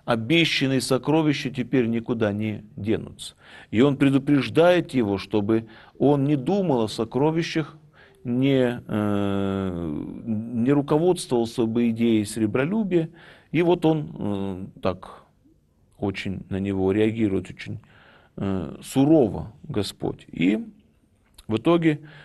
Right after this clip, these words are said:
получается вот эта встреча с ангелом на дороге. Э, конечно, ангел, э, хотя он и говорит этого, что он мог бы убить, но он на самом деле послан не убивать. Если бы ангел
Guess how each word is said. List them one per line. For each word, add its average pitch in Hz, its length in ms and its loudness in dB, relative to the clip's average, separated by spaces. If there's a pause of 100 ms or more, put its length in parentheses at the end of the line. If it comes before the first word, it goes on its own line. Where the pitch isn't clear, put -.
(160)
получается 135 600 2
вот 104 120 0
эта 117 180 2
встреча 120 640 2 (1400)
с - 140 -4
ангелом 107 640 2
на 101 220 -2
дороге. 101 540 -2 (1080)
Э, 98 400 0
конечно, 147 560 4
ангел, 131 800 2
э, - 40 -10
хотя 120 300 2
он 127 180 2
и 120 40 2
говорит 147 520 2
этого, 90 460 0
что 98 320 -2
он 98 80 0
мог 110 320 -2
бы 101 140 -2
убить, 101 440 -4
но 120 220 0
он 175 100 -2
на 151 100 -2
самом 147 280 -2
деле 143 200 2
послан 131 500 -2
не 127 80 -4
убивать. 123 540 -2
Если 110 220 -2
бы 120 180 2
ангел 120 380 0